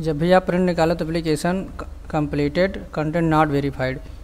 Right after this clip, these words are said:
ये चीज़ ज़रूर लिखा होना चाहिए। अगर ये नहीं लिखा समझ लिया आपका application अभी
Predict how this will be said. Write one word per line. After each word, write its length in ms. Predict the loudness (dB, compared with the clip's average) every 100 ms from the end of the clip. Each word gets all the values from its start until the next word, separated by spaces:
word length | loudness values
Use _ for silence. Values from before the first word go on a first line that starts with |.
| -12
ये 140 | -2 -2
चीज़ 220 | 0 -2
ज़रूर 220 | -2 -2
लिखा 200 | -2 0 2
होना 220 | 2 0
चाहिए। 220 | 0 0
अगर 180 | 0 0
ये 80 | 0
नहीं 180 | 0
लिखा 220 | -2 -2 -2
समझ 180 | 0 -2
लिया 200 | 0 0
आपका 160 | 0
application 520 | -2 -2 -4 -4 -6 -8 -12 -16 -16 -6
अभी 220 | 0 0